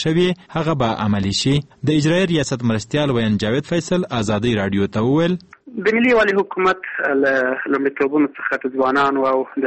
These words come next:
Speaker 2: ښځو لپاره د کار د زمینې مساعدول او په تصمیم نیونکو پوسټونو کې د هغوی مقرري ده. هغه ژمنې چې له ځوانانو او ښځو سره کړې دي، پر هغوی باندې، اه، ولاړ دی. د کابینې پاتې غړي چې معرفي کېږي، په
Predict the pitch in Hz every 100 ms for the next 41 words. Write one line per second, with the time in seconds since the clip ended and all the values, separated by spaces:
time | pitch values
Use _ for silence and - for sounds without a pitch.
0 | - 143 135 127 - 127 127 127 123 -
1 | _ - 156 151 147 - - _ _ _
2 | 143 135 135 135 135 135 - 131 123 135
3 | 156 151 147 143 143 - 131 123 - -
4 | - - 139 139 143 151 - - 127 -
5 | 139 135 123 - 127 135 123 - - -
6 | - - 131 135 151 220 - - - -
7 | 143 135 131 139 131 135 135 131 139 139
8 | 131 147 - 135 131 147 143 131 - _
9 | - - - - 143 139 139 135 135 135
10 | 131 - 127 127 120 131 131 131 131 143
11 | 143 196 - _ - 143 - 135 - -
12 | 131 139 135 139 139 135 139 - 135 127
13 | - - 143 131 139 -